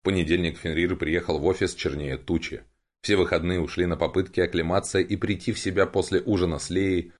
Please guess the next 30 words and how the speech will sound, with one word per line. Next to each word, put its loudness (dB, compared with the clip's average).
но 2
становилось 4
только -2
хуже. -4
Даже 2
на 2
утренней 2
планёрке 2
Андрей 2
пропустил 0
половину 2
новостей, 0
потому 4
что 0
перед 0
глазами 4
раз 2
за 4
разом 2
всплывали 2
воспоминания 0
о -2
кратковременной 2
потере 2
контроля 2
и -2
сумасбродном, 0
катастрофически -2
неуместном -4
сексе. -6